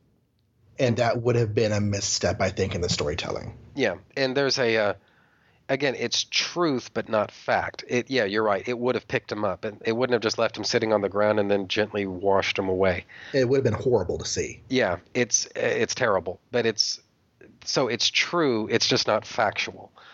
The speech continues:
Speaker 1: Right.
Speaker 2: But, um,
Speaker 1: There, there, there are a couple things you said that I want to say something about because I, I, I feel like it's a point that needs to be made about this scene.
Speaker 2: Oh, by all means. Of all things, we need to beat this. Th-, there's one other scene, as you know, that we need to beat to death, but we definitely need to beat this one to death, so say everything.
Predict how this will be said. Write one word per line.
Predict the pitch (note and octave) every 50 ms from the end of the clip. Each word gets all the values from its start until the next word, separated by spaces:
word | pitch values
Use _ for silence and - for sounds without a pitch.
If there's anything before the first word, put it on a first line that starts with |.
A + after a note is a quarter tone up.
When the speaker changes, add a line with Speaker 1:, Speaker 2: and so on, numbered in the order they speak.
| - - - - - B2
Speaker 1:
Right. | A#2+ G2+ F#2 E2+
Speaker 2:
But, | - B2 B2 A#2+
um, | A#2+ A#2 A2+ A2+ A2 A2 G#2+ G#2+ G#2+ G#2+ G#2 - _ _ _ _ _ _ _ _ _ _ _ _ _ _ _ _ _ - - - - -
Speaker 1:
There, | - D#3 D3+ D#3+
there, | D3+ C#3 D3 C#3+ C#3+
there | C#3 D3 C#3+
are | C#3
a |
couple | - - F#3+ F3+ F#3+ E3+
things | - E3+ D3+ D3 B2
you | C3 A#2+
said | - - C3 A#2+ A2
that | A2 G#2
I | G2+ G#2+
want | G#2+ A#2 A#2 A2+ A2+ A2+ - - -
to | - A2+ G#2 G2+ G2
say | - - A#2+ A2 G#2+
something | - A2+ G#2+ G2+
about | G#2 G2+ F#2+
because | G#2 G#2+ B2 A2 G2+
I, | G#2 G#2 G#2 - B2+
I, | A#2 F2+ E2 F#2
I | -
feel | - - C#3 C3+
like | C3 B2+ C3
it's | B2 G2+ -
a | A2+ G2
point | G2+ - - A#2 A2 G#2+
that | A2 -
needs | G#2 G#2 -
to | - G2+
be | G2
made | G2 F#2
about | F2+ E2 E2 D#2+ -
this | - - -
scene. | - - - - - - - - - -
Speaker 2:
Oh, | D#3+
by | C#3+ D3 C#3+
all | C#3 C3+
means. | C3 A2 -
Of | C#3+ C#3+ C#3 A#2+ C3+
all | D#3+ E3
things, | - D3+ C#3 A2 -
we | A#2 C3
need | C3 C3 A2+
to | G#2+
beat | F#2+ F#2+ A#2+ A#2 -
this. | - A2+ - -
Th-, | B2+ C3 C#3+ C3+ A#2
there's | A#2+ B2+ B2+ A2 G2+
one | A2+ A2+ C#3+ D#3 C#3+
other | C#3 B2+ A2+
scene, | - - C3 A#2 A2 A2+
as | A2+ G#2+ A2
you | A#2+ B2 A#2+
know, | B2 A#2+ A2 G#2
that | G#2 G#2
we | A2
need | A2 A2 G#2+
to | G2+ F#2+
beat | F#2 A2+ A2 G#2
to | - F#2
death, | G2+ G2 F#2+ - -
but | - A2
we | A2+ A#2 A2+
definitely | G#2 - A2+ G2+ - A2 G2+ G2
need | F#2
to | G2 F#2
beat | F2 - G#2 G2+ F#2
this | - G2+ - -
one | G2+ F#2
to | F#2
death, | E2+ F#2+ F#2 -
so | - G2 F2+
say | - - A2 G2+
everything. | G2+ F#2 F#2 E2+ - F#2 F#2